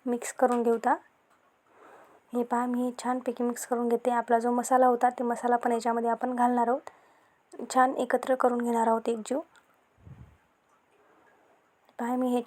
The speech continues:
छान याच्यामध्ये मसाल्यात परतून घेते. आपली मिरची छान मिक्स करून झालेली आहे. मी आता याच्यामध्ये दोन ग्लास पाणी घालते. तुमच्या आवडीनुसार तुम्ही पाणी घालू शकता. जास्त पातळ करायचे असेल तर जास्त पाणी घालू शकता आणि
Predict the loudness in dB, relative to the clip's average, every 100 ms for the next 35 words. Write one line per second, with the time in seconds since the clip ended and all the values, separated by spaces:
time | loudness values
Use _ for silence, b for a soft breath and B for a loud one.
0 | -2 0 0 0 0 0 -2 0 0 -2
1 | -2 -2 0 -2 -2 -2 -4 -6 _ _
2 | _ _ _ _ _ _ _ _ b b
3 | b b _ -2 0 0 -4 -2 0 0
4 | -2 -6 -6 0 2 4 2 0 0 0
5 | 0 -2 -6 -6 -4 -2 -2 -2 -2 -2
6 | 0 0 2 0 0 -2 -2 -2 -6 -6
7 | -2 -4 -4 B B _ -4 4 4 6
8 | 2 2 2 2 -4 -2 -2 -2 -2 -2
9 | -6 -2 -2 -2 -4 -6 -4 0 2 2
10 | 0 -2 -4 -2 -2 0 -4 -2 -6 -6
11 | b b b 4 4 4 2 2 2 2
12 | 0 -2 0 2 2 -2 -4